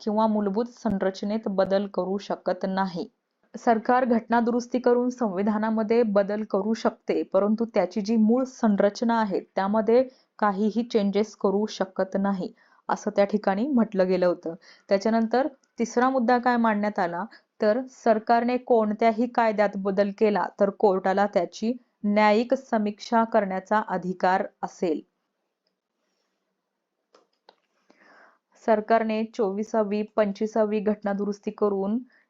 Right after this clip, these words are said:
न्यायालयांवरती जे काही रिस्ट्रिक्शन्स लावण्याचा प्रयत्न केला होता, ते, अ, या ठिकाणी न्यायालयाने क्लिअर केलेलं आहे की, सरकार कोणत्याही कायद्यात बदल केला सरकारने, तर, अ, न्यायालय त्याचा न्यायिक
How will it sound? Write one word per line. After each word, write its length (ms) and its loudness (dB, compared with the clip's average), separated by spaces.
न्यायालयांवरती 920 0
जे 120 0
काही 220 2
रिस्ट्रिक्शन्स 720 -2
लावण्याचा 400 0
प्रयत्न 480 -2
केला 320 -2
होता, 380 -2
ते, 320 -2
अ, 280 0
या 240 2
ठिकाणी 480 -2
न्यायालयाने 480 0
क्लिअर 420 2
केलेलं 300 2
आहे 240 -2
की, 340 -4
सरकार 640 -2
कोणत्याही 460 -4
कायद्यात 380 0
बदल 320 0
केला 260 0
सरकारने, 600 -6
तर, 100 0
अ, 240 0
न्यायालय 460 0
त्याचा 440 0
न्यायिक 480 -2